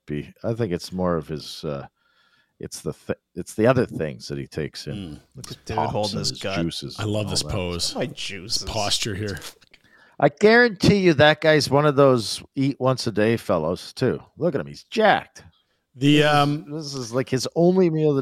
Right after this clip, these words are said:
Speaker 1: day, and he's crushing it and make, trying to make a big deal of it.
Speaker 3: Keto.
Speaker 2: This is how you go viral as a twenty-year-old in twenty twenty-two. You do something weird that maybe isn't that impressive, just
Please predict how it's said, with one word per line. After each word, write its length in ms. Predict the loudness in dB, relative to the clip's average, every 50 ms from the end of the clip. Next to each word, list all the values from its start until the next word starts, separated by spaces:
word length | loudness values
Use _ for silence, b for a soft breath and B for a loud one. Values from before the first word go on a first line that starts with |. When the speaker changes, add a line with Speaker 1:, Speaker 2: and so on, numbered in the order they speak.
| 2 2
Speaker 1:
day, 160 | 2 2 2
and 100 | 2 0
he's 160 | -2 -4 -6 -10
crushing 480 | -6 -2 0 0 0 -2 -4 -6 -4
it 120 | -4 -4 -4
and 120 | -6 -8
make, 180 | -6 -6 -6 -6
trying 220 | -4 -4 -2 -2
to 40 | -2
make 220 | -2 -2 -4 -4 -4
a 40 |
big 260 | -6 -4 -4 -4 -4 -8
deal 260 | -8 -6 -6 -6 -6
of 80 | -6 -6
it. 40 | -4
Speaker 3:
Keto. 360 | -2 0 0 0 0 -4 -8 -10
Speaker 2:
This 280 | -4 -2 0 0 2 2
is 120 | 2 4
how 160 | 4 4 4 4
you 220 | 4 4 2 2
go 380 | 4 4 4 6 6 4 2 0
viral 560 | 0 0 0 0 0 -2 -4 -6 -8 -8 -6
as 100 | -6 -6
a 60 | -6
twenty-year-old 600 | -6 -6 -6 -6 -6 -6 -8 -8 -10 -10 -10 -10
in 60 | -10 -8
twenty 260 | -8 -8 -10 -8 -10
twenty-two. 460 | -10 -10 -10 -12 -12 -10 -10 -10 -10
You 120 | -14 -14 -12
do 140 | -8 -4 -2
something 380 | 0 0 0 -2 -2 -2 -2 -2
weird 360 | -2 0 2 2 2 0 -2
that 140 | -4 -6 -6
maybe 380 | -4 -2 0 0 0 0 -2
isn't 400 | -2 -2 -2 -2 -4 -6 -8 _
that 180 | 0 0 0 0
impressive, 500 | 0 -2 0 0 2 2 2 0 0 0
just 220 | 0 0 0 0